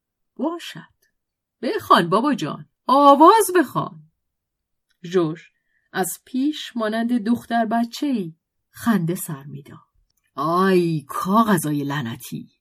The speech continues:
اعتراض کنید.» ژورژ بغل بغل کاغذها را می‌گرفت و بر کف اتاق می‌انداخت. «فرمان روای اینجا منم.»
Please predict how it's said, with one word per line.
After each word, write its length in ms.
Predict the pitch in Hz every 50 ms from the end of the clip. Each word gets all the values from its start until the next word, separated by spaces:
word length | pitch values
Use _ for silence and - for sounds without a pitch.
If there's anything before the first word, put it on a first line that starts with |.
| -
اعتراض 420 | - 226 233 240 233 247 294 349 339 -
کنید.» 360 | - 262 180 151 131 139 _ _ _ _ _ _ _ _ _ _ _ _ - -
ژورژ 300 | 151 139 127 123 - - - -
بغل 380 | - 165 - 175 190 220 220
بغل 360 | - - 123 127 131 127 151
کاغذها 520 | 160 - - 147 123 - 120 - - - 143
را 120 | 120 127
می‌گرفت 640 | 127 139 170 185 180 165 147 143 160 156 - - -
و 100 | 147 143 _ _ - _ _ _ -
بر 140 | 233 240 240
کف 240 | 233 - 285 285 285 -
اتاق 520 | - - 143 135 - - 151 165 175 156
می‌انداخت. 760 | 135 135 131 120 - - - - - - - _ _ _ _ _ _ _ _ _ _ _ _ _ _ _ _
«فرمان 840 | - - - - 160 143 127 127 127 127 131 135 143 135 139 135 131
روای 560 | 139 147 151 160 165 156 185 233 320 392 330
اینجا 380 | 269 220 190 160 143 143 180 208
منم.» 480 | 202 170 151 156 165 160 135 131 -